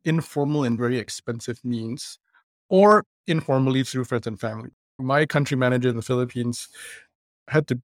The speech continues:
borrow from friends to pay off his final two years of college, and he only paid them back three years after graduation. We have students as well that end up deferring.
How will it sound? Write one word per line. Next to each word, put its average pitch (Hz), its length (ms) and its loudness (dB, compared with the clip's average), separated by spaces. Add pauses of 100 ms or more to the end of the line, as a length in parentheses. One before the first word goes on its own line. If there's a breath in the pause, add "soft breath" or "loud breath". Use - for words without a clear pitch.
(160)
borrow 127 300 6
from 123 160 0
friends 123 340 0
to 123 80 -8
pay 123 160 -2
off 120 140 2
his 123 120 -6 (320)
final 123 240 -2
two 127 140 -6
years 120 140 -2
of 104 80 -10
college, - 360 -8
and 127 80 -8
he 117 80 -2
only 127 120 0
paid 123 240 -4
them 120 120 -2
back 113 200 -2
three 120 120 -2
years 117 140 0
after 113 180 -4
graduation. 110 540 -6 (400)
We 123 200 2
have 160 300 4
students 143 400 -2
as 139 140 -6
well 123 200 0
that 123 160 -6 (200)
end 139 160 0
up 131 180 -4
deferring. 120 400 0